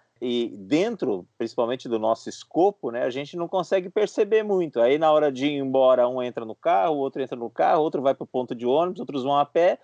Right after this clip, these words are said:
e a gente finge, teoricamente, que tá todo mundo em pé de igualdade, mas nós sabemos que ali não tem, como o Bitum mesmo falou, na questão do serviço médico de saúde, né,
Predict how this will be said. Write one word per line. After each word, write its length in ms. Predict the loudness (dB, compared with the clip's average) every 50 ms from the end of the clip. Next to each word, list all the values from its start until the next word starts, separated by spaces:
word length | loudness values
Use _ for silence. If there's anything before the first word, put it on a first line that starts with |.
| _ _ _ _ _
e 60 | -2 0
a 80 | 0
gente 320 | 0 0 -2 -4 -4 -8 -8
finge, 840 | -8 -8 -6 -2 -2 0 0 0 0 0 0 -2 -2 -2 -2 -2 -2
teoricamente, 1120 | 0 2 2 4 4 4 4 4 2 0 0 -2 -2 -2 -2 -4 -4 -6 -8 -10 -20 -20
que 100 | _ -6
tá 100 | -4 -2
todo 240 | -2 -2 -4 -6 -4
mundo 180 | -4 -4 -4 -4
em 80 | -6
pé 220 | -4 0 0 0 0
de 120 | 0 0
igualdade, 560 | 0 2 2 2 2 2 2 2 2 0 -2
mas 140 | -4 -2 0
nós 120 | -2 0
sabemos 480 | 0 0 -2 0 0 -2 -2 -4 -8 -6
que 140 | -2 2 2
ali 280 | 2 2 2 0 0
não 200 | 0 0 -2 -4
tem, 260 | -4 -4 -4 -4 -4 -4
como 220 | -4 -2 -2 -2
o 40 | -2
Bitum 340 | -2 -4 -4 -4 -4 -4 -2
mesmo 280 | -2 -2 -2 -4 -6
falou, 460 | -2 0 0 2 2 2 0 0 -2 _ _ _ _ _ -6
na 120 | -6 -4
questão 640 | -2 -2 -2 -4 -4 -2 0 2 2 2 0 -2 -8 -12 _ _
do 260 | _ -14 -10 -8 -8 -6
serviço 480 | -4 -4 -4 -2 -4 -6 -6 -6 -8
médico 640 | -4 0 2 2 2 2 0 -2 -8 -12 -12 -10 -10
de 120 | -8 -10
saúde, 640 | -12 -6 -2 0 0 2 2 0 0 -2 -4 -6
né, 300 | -4 -2 0 0 0 -2